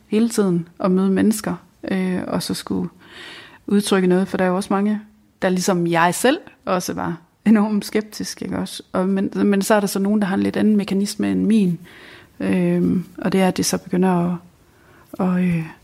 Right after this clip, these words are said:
at blive ondskabsfulde, ikke? Men, men den her kærlighed, som jeg har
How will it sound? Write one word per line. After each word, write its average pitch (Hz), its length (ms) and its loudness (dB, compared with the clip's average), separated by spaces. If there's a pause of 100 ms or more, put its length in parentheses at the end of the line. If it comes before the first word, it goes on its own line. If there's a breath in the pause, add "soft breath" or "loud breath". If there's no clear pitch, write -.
(380 loud breath)
at 175 100 -2
blive 180 220 2
ondskabsfulde, 208 800 0
ikke? 294 140 2 (1040 loud breath)
Men, 190 420 4
men 185 160 4
den 214 140 4
her 202 80 4
kærlighed, 214 540 4
som 185 300 0
jeg 180 100 2
har 185 460 0